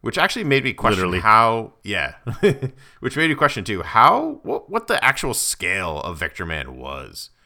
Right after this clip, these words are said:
Speaker 1: 'Cause you're playing the first game, you're like, "Oh, he's just, like, a dude." And then you play the second one and it goes,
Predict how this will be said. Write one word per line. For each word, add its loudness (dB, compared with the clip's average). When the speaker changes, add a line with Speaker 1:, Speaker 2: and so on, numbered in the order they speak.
Speaker 1:
'Cause -8
you're 0
playing 2
the 0
first 0
game, -4
you're -4
like, -20
"Oh, 2
he's -2
just, -8
like, -6
a -6
dude." -6
And -4
then -6
you -6
play -6
the -8
second -8
one -8
and -10
it -14
goes, -10